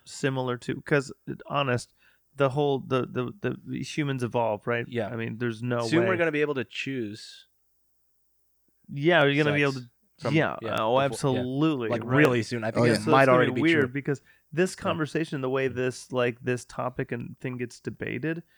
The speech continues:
Speaker 1: and when it comes to kids and stuff like that, it's like,
Speaker 2: Yeah.
Speaker 1: remember, and this is completely separate, but in the same vein,
Speaker 2: Yeah.
Speaker 1: uh, A D H D, the way that's kinda debated
Speaker 2: Oh, sure.
Speaker 1: and
Speaker 2: Yeah.
Speaker 1: how it was diagnosed and
Speaker 2: Uh-huh.
Speaker 1: how it was treated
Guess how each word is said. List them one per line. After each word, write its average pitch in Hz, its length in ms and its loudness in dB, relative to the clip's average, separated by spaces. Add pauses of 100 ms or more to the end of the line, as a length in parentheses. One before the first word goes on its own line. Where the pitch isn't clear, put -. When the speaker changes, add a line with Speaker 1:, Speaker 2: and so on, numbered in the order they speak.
(200)
Speaker 1:
and 131 120 -4
when 131 100 -4
it 123 60 -10
comes 131 220 -8
to 131 80 -8
kids 165 380 -4
and 117 120 -6
stuff 113 220 -4
like 113 200 -6
that, 113 160 0
it's 98 80 -10
like, 104 100 0
Speaker 2:
Yeah. 95 60 -4 (120)
Speaker 1:
remember, 135 480 -2 (220)
and 113 100 -2
this 120 180 0
is 120 120 -6
completely 123 500 -4
separate, 135 480 -2
but 135 140 0
in 127 100 -6
the 120 80 -4
same 113 380 -6
vein, 156 440 -2 (100)
Speaker 2:
Yeah. 98 240 -10
Speaker 1:
uh, 127 160 2
A 143 160 0
D 131 180 -4
H 160 260 -4
D, 110 120 -4
the 117 140 -8
way 117 160 -4
that's 110 300 -4
kinda 120 260 -4
debated 113 600 -2
Speaker 2:
Oh, 120 100 4
sure. 104 340 -4
Speaker 1:
and 120 140 -2
Speaker 2:
Yeah. 104 80 0
Speaker 1:
how 120 160 0
it 113 40 -4
was 117 160 -4
diagnosed 139 840 -2
and 117 120 -2
Speaker 2:
Uh-huh. 117 80 -2
Speaker 1:
how 110 220 -2
it 110 60 -6
was 113 240 -4
treated 156 880 -6